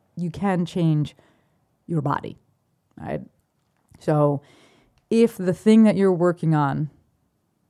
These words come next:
is re-, in your control, it's things about you that you can change, I do believe there's so much value in holding on longer than not.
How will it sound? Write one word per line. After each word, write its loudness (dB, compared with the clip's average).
is 0
re-, 0
in 6
your 2
control, 0
it's -20
things 0
about 4
you 4
that -2
you 0
can -4
change, 0
I -2
do 0
believe 2
there's 2
so -2
much 0
value 2
in 0
holding 0
on 0
longer 4
than -4
not. -8